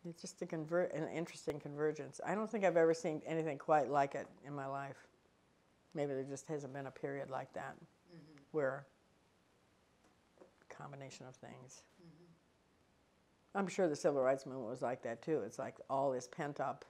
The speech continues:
Speaker 2: Pent-up,
Speaker 1: frustration
Speaker 2: right.
Speaker 1: of
Speaker 2: And people who were dying to
Speaker 1: <sighs>
Speaker 2: be involved with something.
Speaker 1: Yes.
Speaker 2: There was something that they could actually do.
Speaker 1: Absolutely.
Speaker 2: Yeah. So what happened to Chicago now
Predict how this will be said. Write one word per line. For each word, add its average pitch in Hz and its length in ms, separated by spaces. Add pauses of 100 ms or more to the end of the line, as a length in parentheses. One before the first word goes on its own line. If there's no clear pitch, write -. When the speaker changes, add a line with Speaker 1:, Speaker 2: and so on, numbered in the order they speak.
(160)
Speaker 2:
Pent-up, 180 140
Speaker 1:
frustration 131 720
Speaker 2:
right. 123 120
Speaker 1:
of 123 80 (1000)
Speaker 2:
And 180 180
people 190 380
who 180 80
were 160 200 (120)
dying 156 360
to 147 40
Speaker 1:
<sighs> - 420
Speaker 2:
be 160 60 (200)
involved 175 360
with 151 120
something. - 440
Speaker 1:
Yes. 190 380
Speaker 2:
There 165 100 (100)
was 156 120
something 143 340
that 135 200
they 135 180
could 135 160
actually - 420
do. 151 380
Speaker 1:
Absolutely. 135 640 (400)
Speaker 2:
Yeah. 165 60 (840)
So 254 140
what 277 240
happened 240 400
to 180 100 (160)
Chicago 180 540 (100)
now 151 460